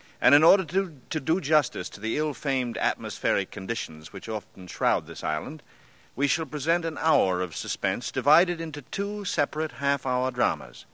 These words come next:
two select studies with two elements in common, dramatic weather and dramatic suspense. Taken one at a time, these plays are singular triumphs.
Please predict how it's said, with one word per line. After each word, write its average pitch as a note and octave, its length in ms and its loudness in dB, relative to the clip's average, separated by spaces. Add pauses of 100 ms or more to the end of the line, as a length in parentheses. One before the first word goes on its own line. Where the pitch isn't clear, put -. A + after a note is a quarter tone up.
(600)
two G3 220 2
select D#3+ 400 2
studies G2 480 0
with B2 220 -4
two - 200 0
elements B2+ 400 4
in C#3+ 120 -6
common, D2+ 460 -4 (560)
dramatic F#2+ 440 2
weather G#2+ 400 2 (460)
and A2+ 180 2
dramatic G#2+ 480 2
suspense. - 680 -4 (420)
Taken F#3 320 4
one C3+ 160 6
at A#2 100 -2
a A2+ 60 -4
time, A#2 560 0 (440)
these A#2 180 -2
plays B2+ 440 -2
are G#2+ 160 2
singular E2+ 460 -2
triumphs. D2+ 720 -4